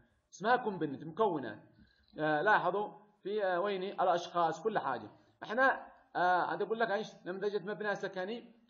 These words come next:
أثاث، ونشي نحمل إيش مثلًا الغرف والصالات. لاحظوا هذه جميع أنواع الكراسي والترابيزات. إيش تحمل؟ سرير، هذا سرير غر-، دبل. تمام، وأقول إيش؟ أوبن. شوف يحول من ألفين وأربعتاش ل ألفين وثمانتاش. هذه عملت هذا التم الفاميلي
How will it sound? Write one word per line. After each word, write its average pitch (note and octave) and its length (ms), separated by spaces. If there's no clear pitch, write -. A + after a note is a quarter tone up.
أثاث، F#3+ 420
ونشي F#3 380
نحمل G#3 340
إيش A3 200
مثلًا G#3 460
الغرف G3 420
والصالات. G3 720
لاحظوا D#3+ 440
هذه F3+ 240
جميع E3+ 460
أنواع D#3 480
الكراسي C#3+ 520
والترابيزات. C3+ 500
إيش D#3 140
تحمل؟ A3 400
سرير، G3 500
هذا D#3+ 220
سرير G3+ 460
غر-، E3+ 400
دبل. F3 420
تمام، F#3+ 300
وأقول F3 280
إيش؟ G3+ 140
أوبن. C3 380
شوف D#3+ 120
يحول F3 340
من D#3+ 60
ألفين D#3 240
وأربعتاش D#3 380
ل C#3 40
ألفين C#3+ 120
وثمانتاش. A2 380
هذه D#3+ 300
عملت D#3+ 420
هذا E3 120
التم F3 220
الفاميلي E3+ 760